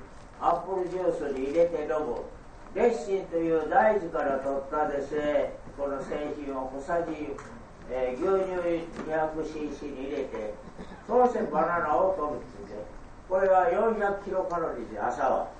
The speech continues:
そしてお昼はなんと牛乳二百シーシーとクッキー三枚ですから、二百キロカロリー足りない。よく皆さんですね、忙しいのに先生ですね、お昼よく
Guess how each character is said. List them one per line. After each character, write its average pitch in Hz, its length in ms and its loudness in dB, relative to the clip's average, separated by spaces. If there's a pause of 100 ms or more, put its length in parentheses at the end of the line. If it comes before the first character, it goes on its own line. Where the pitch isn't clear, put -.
(680)
そ 202 100 -2
し 226 100 2
て 214 80 0
お 214 260 6
昼 359 280 2
は 226 200 6
な 202 260 2
ん 196 140 -6
と 156 420 2 (220)
牛 160 120 -2 (360)
乳 226 400 2
二 202 80 -4
百 190 320 2
シ 185 120 -8
ー 175 120 -4
シ 170 100 -8 (140)
ー - 20 -12
と 147 60 -6 (160)
ク 202 300 -4
ッ 151 60 0
キ - 40 -8
ー - 40 -10
三 156 240 0
枚 156 220 -2
で 139 140 -6
す - 60 -14
か 131 100 -6
ら、 127 240 -2 (420)
二 190 80 -4
百 214 320 4
キ 196 60 0
ロ 190 120 4
カ 185 100 0
ロ 165 180 0
リ 123 80 -8
ー - 240 -10
足 - 80 -2
り - 80 -6
な 127 120 -2
い。 - 340 -6 (680)
よ 226 360 2
く 196 60 -8
皆 190 160 -2
さ 160 160 -4
ん 131 100 -6
で 131 120 -6
す - 80 -8
ね、 143 200 -4 (140)
忙 180 460 -2
し 185 80 -4
い 175 100 -2
の 160 180 -2
に 160 140 -4
先 160 260 -6 (100)
生 156 80 -6
で 139 220 -6
す 143 140 -12
ね、 147 320 -6 (340)
お 143 160 4
昼 185 300 2
よ 202 260 4
く 202 140 -4